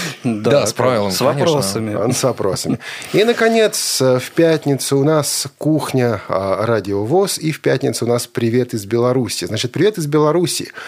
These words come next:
Speaker 3: В гостях Валерий Буяк. Внимание, если вы не знаете, кто такой Валерий Буяк, вот зайдите в Яндекс и введите «Валерий Буяк». Буяк
Speaker 2: Буяк.
Speaker 3: мне подсказывают. Он все-таки Буяк, в Яндексе ударения не было.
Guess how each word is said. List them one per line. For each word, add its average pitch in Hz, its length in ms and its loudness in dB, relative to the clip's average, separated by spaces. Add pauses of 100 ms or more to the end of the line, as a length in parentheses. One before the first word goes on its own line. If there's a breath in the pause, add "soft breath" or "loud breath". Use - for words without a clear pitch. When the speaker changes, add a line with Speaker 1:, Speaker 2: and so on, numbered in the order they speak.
(300 loud breath)
Speaker 3:
В 104 140 -6
гостях 185 640 2
Валерий 156 640 2
Буяк. 139 880 -2 (200)
Внимание, 117 400 0 (180)
если 156 440 0
вы 107 440 -2
не 123 140 0
знаете, 101 480 -2
кто - 160 -2
такой 131 260 0
Валерий 107 440 0
Буяк, 104 680 -2 (320 loud breath)
вот 208 160 2
зайдите 139 320 0
в - 20 -6
Яндекс 110 520 -2
и 226 60 0
введите 131 440 0
«Валерий 139 380 0
Буяк». 110 600 0 (520 loud breath)
Буяк 160 560 2
Speaker 2:
Буяк. 107 220 0
Speaker 3:
мне 143 200 4
подсказывают. 135 760 0
Он 156 80 2
все-таки 190 340 0
Буяк, 147 520 2
в - 40 -12
Яндексе 120 360 0
ударения 110 420 0
не 98 100 0
было. 90 300 -2